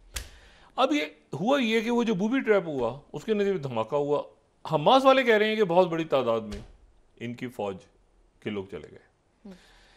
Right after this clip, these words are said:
Speaker 1: इसराइल जो है उसने इस बात को तस्लीम किया है कि हमारे जो हैं वो दो लोग जानों से गए हैं। उनकी तस्वीरें भी उन्होंने आज जारी की हैं और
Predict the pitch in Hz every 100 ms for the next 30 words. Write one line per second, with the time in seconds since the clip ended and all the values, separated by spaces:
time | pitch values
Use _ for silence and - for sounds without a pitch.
0 | _ _ 196 214 226 233 285 269 226 196
1 | 208 180 - 190 190 180 185 - 156 143
2 | 147 135 143 143 - 143 143 131 - 135
3 | 139 131 120 120 120 117 107 107 120 113
4 | 107 107 107 98 104 101 104 - - 104
5 | 107 147 180 139 120 123 - _ _ _
6 | _ _ - 113 117 123 143 107 104 127
7 | - _ _ _ _ _ _ _ _ -
8 | - 127 131 143 123 113 123 131 143 139
9 | 127 123 120 117 113 107 101 101 104 107
10 | 113 104 101 104 104 120 - 107 110 -
11 | _ _ _ _ _ _ _ _ _ -
12 | 110 113 113 110